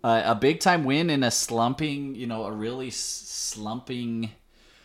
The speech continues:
team that I was worried and predicted that they weren't even gonna be bowling. After, after the Liberty game,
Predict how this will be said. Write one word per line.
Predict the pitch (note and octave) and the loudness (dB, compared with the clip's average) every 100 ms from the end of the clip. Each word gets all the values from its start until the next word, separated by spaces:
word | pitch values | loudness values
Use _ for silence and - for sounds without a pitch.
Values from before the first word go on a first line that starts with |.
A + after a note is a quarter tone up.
| _ _ _ - | _ _ _ -8
team | - - B2+ E3 A#2 A2 A2+ A2 | -2 0 0 2 2 2 0 -2
that | - A2 | 4 4
I | G#2 C3 | 6 6
was | E3+ C#3 A#2+ | 6 4 4
worried | A#2 A2+ A2 G#2+ G#2+ - _ | 4 6 6 2 -2 -8 _
and | G#2 G2+ | 0 0
predicted | - G#2+ F2+ D#3+ - C3+ A#2 | 0 -2 2 2 2 0 0
that | G#2+ - | -4 0
they | A2 | 2
weren't | G#2+ G#2+ | 4 2
even | G#2+ G#2 F#2 | 2 2 0
gonna | F#2+ F2 | 0 0
be | F2 D#2 _ - | -4 -8 _ 0
bowling. | F2 F#2+ D2+ E2 _ | 2 2 -2 -10 _
After, | G2+ A#2+ - B2 A2 - | 0 0 0 -2 -2 -2
after | A2 B2+ - D3 D3+ | 0 0 -2 -2 -2
the | B2 | -4
Liberty | A2 A#2 A#2 A#2+ G#2 | 0 0 0 -2 -2
game, | F2 F#2 F#2 F2+ | -4 -4 -2 -4